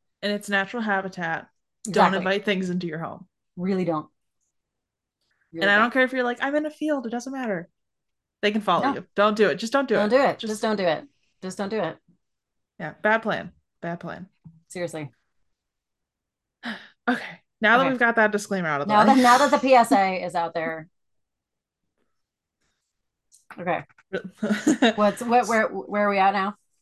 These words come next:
Speaker 1: So after five months, she then disappears for a second time. And everyone, and then he says that her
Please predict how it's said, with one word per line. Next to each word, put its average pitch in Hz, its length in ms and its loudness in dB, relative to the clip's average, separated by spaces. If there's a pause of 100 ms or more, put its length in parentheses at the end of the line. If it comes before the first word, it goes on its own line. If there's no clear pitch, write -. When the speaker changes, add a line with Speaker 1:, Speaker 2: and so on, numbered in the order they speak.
(180)
Speaker 1:
So 196 480 2
after 208 320 -2
five 214 420 0
months, 165 540 -4 (480)
she - 160 -2
then 226 200 6
disappears 196 540 0
for - 100 -6
a 160 60 -4
second 160 300 -8
time. 107 360 -6 (580)
And 170 540 0
everyone, 208 480 2
and 190 260 -2
then 190 380 -2
he 220 220 -6
says 202 300 0
that 180 160 -4
her 160 400 -4